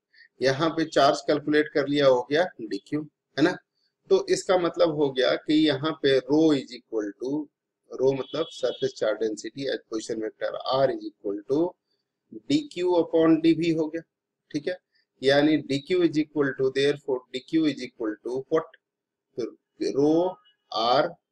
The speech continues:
चाहे तो लिख लीजिए, नहीं तो नहीं भी लिख सकते हैं, डीवी, simply रो भी लिखा जा सकता है। तो डीक्यू is equal to rho डीवी। अब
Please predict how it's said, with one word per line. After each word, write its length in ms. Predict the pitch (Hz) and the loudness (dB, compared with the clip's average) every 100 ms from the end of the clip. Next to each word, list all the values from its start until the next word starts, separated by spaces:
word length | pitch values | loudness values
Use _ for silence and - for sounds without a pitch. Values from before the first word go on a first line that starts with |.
| _ - | _ -8
चाहे 220 | 117 135 | -6 -4
तो 120 | 139 | -4
लिख 160 | 127 131 | -4 -6
लीजिए, 300 | 139 139 156 | -6 -4 -4
नहीं 200 | 127 117 | -4 -6
तो 80 | 117 | -4
नहीं 180 | 120 143 | -2 -2
भी 80 | |
लिख 140 | 139 - | -4 -8
सकते 260 | 139 - | -12 -12
हैं, 220 | 131 135 131 | -10 -8 -4
डीवी, 380 | 151 151 175 - _ _ _ | 0 0 -2 -10 _ _ _
simply 380 | 135 135 151 143 | -4 -2 0 2
रो 160 | 143 151 | 2 0
भी 100 | 156 | -2
लिखा 220 | 147 156 | -2 -2
जा 140 | 156 | -2
सकता 460 | 151 165 - 160 165 | -4 -8 -8 -8 -10
है। 60 | - _ _ _ | -20 _ _ _
तो 80 | 131 | -8
डीक्यू 480 | 113 139 143 143 170 | -4 -4 -4 0 4
is 160 | 156 143 | 4 2
equal 340 | 143 147 135 127 | -2 -2 -2 -2
to 200 | 151 151 | -2 -2
rho 340 | 131 135 143 151 - | 2 2 2 -2 -6
डीवी। 400 | 127 127 147 160 _ _ _ _ _ - | -12 -8 -6 -6 _ _ _ _ _ 0
अब 260 | 165 160 | 0 0